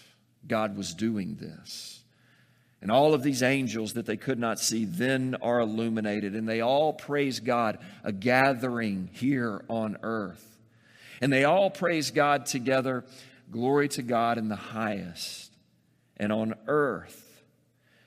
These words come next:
peace among the people who are gathered around Jesus, because in them,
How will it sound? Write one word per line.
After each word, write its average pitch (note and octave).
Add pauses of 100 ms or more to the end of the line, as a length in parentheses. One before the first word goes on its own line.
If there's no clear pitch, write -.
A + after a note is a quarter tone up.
(180)
peace - (640)
among A2
the F#2
people - (960)
who A2
are F#2+
gathered G#2
around G2
Jesus, - (760)
because G2
in G2
them, F#2